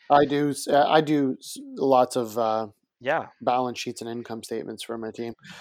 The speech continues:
Speaker 1: So let's go, but, uh, the, my goals against and save percentage are horrific: six point five and five point five. So clearly I don't, I am, I actually do what Nick says he does,
Speaker 2: Yes.
Speaker 1: and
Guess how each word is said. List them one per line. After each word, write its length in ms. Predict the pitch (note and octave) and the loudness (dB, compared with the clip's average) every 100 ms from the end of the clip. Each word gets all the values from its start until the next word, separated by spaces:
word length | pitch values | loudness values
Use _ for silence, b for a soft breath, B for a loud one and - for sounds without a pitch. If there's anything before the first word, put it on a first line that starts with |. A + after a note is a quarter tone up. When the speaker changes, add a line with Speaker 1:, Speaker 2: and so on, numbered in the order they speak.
| B | B
Speaker 1:
So 140 | F#3 | 8
let's 200 | F#3 A3+ | 10 10
go, 420 | - A#3+ A3+ F3+ A#3 | 12 12 12 8 4
but, 240 | E3+ D#3 D4 | 6 6 4
uh, 220 | C#3+ C#3 | 4 4
the, 240 | F#2+ D#3 D#3+ | 4 -2 0
my 520 | D3+ E3 F3+ F3 D#3 - - C3 | 4 6 6 4 0 -4 -16 -10
goals 340 | B2 C3+ E3 | 2 6 6
against 400 | D3+ B2+ C3+ C#3 | 4 0 0 -2
and 140 | B2 A#2+ | -6 -6
save 220 | B2 B2 | -6 -6
percentage 340 | C3+ B2+ A#2+ | -4 -6 -4
are 120 | A#2+ G#2+ | -4 -2
horrific: 380 | A#2 A#2 C3 | -4 -4 -6
six 280 | - C#3+ C#3+ | -4 -6 -6
point 280 | - D#3 D3+ | -4 -4 -2
five 340 | - C#3+ D3+ | 2 4 4
and 120 | C#3+ C3+ | 2 -2
five 240 | C3 C#3 | 0 0
point 280 | - D3 C3 | 0 -4 0
five. 260 | C#3 C3+ C#3 b b - | 2 2 0 b b -6
So 160 | E3 | -6
clearly 480 | - E3 F#3 G#3 G3+ | -4 2 4 6 4
I 220 | - D3+ E3 | 4 2 2
don't, 460 | C3+ C#3 C#3+ D#3+ - | 0 0 0 -2 2
I 120 | F#3+ | 4
am, 200 | G#3+ A3 F#3+ | 6 2 -4
I 220 | D#3 D3+ D#3 - | -2 0 0 0
actually 460 | D#3+ - - E3+ | 0 -2 0 0
do 340 | C#3 A2 C#3+ D#3 | 0 -2 2 4
what 220 | C3+ G2+ | 2 -2
Nick 240 | C#3 C#3 | -4 -6
says 560 | - - A#2+ D3+ D#3+ - _ _ _ | -8 -2 0 -2 -4 -14 _ _ _
he 140 | - D#3 | -4 -4
does, 240 | B2 D#3+ F#3+ | 2 2 2
Speaker 2:
Yes. 80 | - | -4
Speaker 1:
and 120 | B2+ | -4